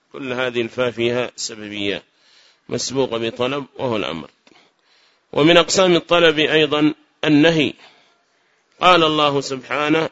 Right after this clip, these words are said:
"لا تطغوا فيه فيحل عليكم غضبي". قبل ذلك مثلا مثال حتى يتضح ثم تذكر الآيات: "لا تلعب فيضربك أبوك". آه، آدم، "لا تلعب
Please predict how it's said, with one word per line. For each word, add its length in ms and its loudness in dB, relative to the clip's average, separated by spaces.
"لا 340 2
تطغوا 540 2
فيه 540 2
فيحل 680 0
عليكم 560 0
غضبي". 520 0
قبل 340 2
ذلك 280 0
مثلا 400 -2
مثال 680 -4
حتى 300 -10
يتضح 360 -2
ثم 320 -8
تذكر 400 -8
الآيات: 380 -4
"لا 280 4
تلعب 460 6
فيضربك 840 2
أبوك". 500 2
آه، 360 0
آدم، 300 0
"لا 320 4
تلعب 520 4